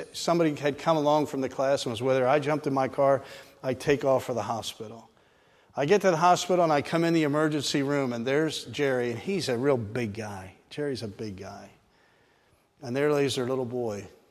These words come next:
By the way, one week age difference from our son. There lays their son lifeless. And Jerry is saying, "Pastor, what am I gonna do?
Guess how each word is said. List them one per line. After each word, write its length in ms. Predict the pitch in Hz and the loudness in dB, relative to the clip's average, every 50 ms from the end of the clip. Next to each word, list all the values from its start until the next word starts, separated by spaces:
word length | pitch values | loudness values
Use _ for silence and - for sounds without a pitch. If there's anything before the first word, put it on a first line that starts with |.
| _ _ - | _ _ -2
By 120 | 127 131 | -2 -2
the 80 | 131 127 | 0 0
way, 380 | 123 120 113 110 104 98 92 - - | -2 -2 -2 -2 -4 -6 -10 -16 -18
one 360 | - 113 117 135 156 165 160 | -14 -8 -2 -2 0 0 0
week 360 | 151 151 147 143 131 - - - - _ | 0 0 0 -2 -2 -8 -16 -20 -20 _
age 400 | - 135 139 139 139 139 117 104 | -4 -2 -2 0 -2 -2 -4 -6
difference 460 | 98 120 113 - - 113 101 98 - - | -6 -6 -6 -6 -8 -12 -12 -12 -12 -14
from 260 | - - 120 110 113 - | -12 -12 -12 -12 -10 -8
our 280 | 117 113 113 107 95 | -6 -6 -6 -6 -6
son. 340 | - - - 104 92 - - - - _ _ _ _ _ _ _ _ _ _ _ _ _ _ _ _ _ _ _ _ _ _ _ _ _ _ _ _ _ _ _ | -8 -10 -12 -12 -14 -16 -20 -20 -20 _ _ _ _ _ _ _ _ _ _ _ _ _ _ _ _ _ _ _ _ _ _ _ _ _ _ _ _ _ _ _
There 240 | 110 120 135 143 143 | -4 0 2 2 2
lays 380 | 135 139 139 139 - - - - - 117 | 4 2 2 2 0 -2 -6 -8 -8 -6
their 160 | 123 123 120 | -6 -6 -4
son 540 | - - - 127 113 107 101 101 104 95 - _ _ _ _ _ _ _ _ - | -4 -4 -4 -4 -4 -4 -6 -8 -12 -14 -16 _ _ _ _ _ _ _ _ -16
lifeless. 760 | 104 104 101 98 90 - - - - - - - - - - - _ _ _ _ _ _ _ _ _ _ _ _ _ _ _ _ _ _ _ _ _ _ _ _ _ _ _ _ _ _ _ _ _ _ _ _ _ _ _ _ _ _ _ _ _ - | -14 -12 -12 -12 -14 -16 -18 -20 -18 -16 -16 -16 -16 -16 -20 -20 _ _ _ _ _ _ _ _ _ _ _ _ _ _ _ _ _ _ _ _ _ _ _ _ _ _ _ _ _ _ _ _ _ _ _ _ _ _ _ _ _ _ _ _ _ -10
And 160 | 127 120 107 | -8 -8 -4
Jerry 340 | - 151 156 165 165 151 131 | -2 0 0 2 2 2 0
is 140 | 131 - - | 0 -2 -2
saying, 440 | - 139 127 123 123 120 143 - - - _ _ _ _ _ _ | -4 -4 -4 -4 -6 -8 -10 -14 -20 -20 _ _ _ _ _ _
"Pastor, 640 | - - 175 175 160 139 - - - 165 165 202 - _ _ _ _ | -10 -8 -6 -6 -6 -6 -8 -8 -10 -10 -12 -12 -16 _ _ _ _
what 300 | - 131 135 151 175 196 | -10 -6 -4 -2 -2 -2
am 140 | 202 196 165 | -4 -6 -10
I 100 | 151 147 | -12 -14
gonna 280 | 147 151 170 185 185 175 | -14 -14 -12 -12 -12 -12
do? 300 | 175 180 170 180 196 | -12 -14 -14 -14 -14